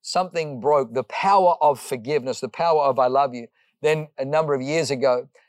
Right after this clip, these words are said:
God said to me, "I want you to now go to another level where I want you to honor him." I'm like, "Okay, God, I can do the forgiving. I can do the tell him I love him. But God, tell me one thing that he's done that's honorable." One thing.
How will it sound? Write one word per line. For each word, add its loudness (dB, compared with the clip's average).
God 2
said 0
to -4
me, -2
"I 2
want 0
you -6
to 0
now 0
go 2
to -4
another 2
level 0
where 2
I 2
want -2
you -4
to 2
honor 2
him." -8
I'm 0
like, 2
"Okay, 2
God, 0
I 2
can -6
do -2
the -4
forgiving. 0
I 2
can -6
do 0
the -4
tell 2
him 0
I 4
love 2
him. -6
But 2
God, 2
tell 2
me 0
one 0
thing -6
that -4
he's -6
done 0
that's -4
honorable." 0
One -2
thing. -10